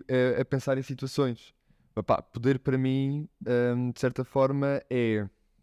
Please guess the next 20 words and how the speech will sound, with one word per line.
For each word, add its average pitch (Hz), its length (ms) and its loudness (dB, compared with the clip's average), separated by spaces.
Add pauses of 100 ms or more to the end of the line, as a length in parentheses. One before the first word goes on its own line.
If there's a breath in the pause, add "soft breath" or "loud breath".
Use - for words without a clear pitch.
(640)
teres 110 580 2
a 107 180 2
oportunidade 123 1120 0 (520)
de 120 400 0 (720)
poder 139 480 0 (320)
<laughs> - 440 -6
influenciar, 139 640 0
isto 113 180 -2
aqui 104 140 -6
poder 101 200 -2
ver, 101 220 -8 (340)
poder 139 400 0
influenciar 135 1000 0 (600)
o 120 220 0
comportamento, 143 1500 -2
o 123 480 0
conhecimento 135 760 0
de 127 100 -2
outras 123 240 -2
pessoas, 147 760 0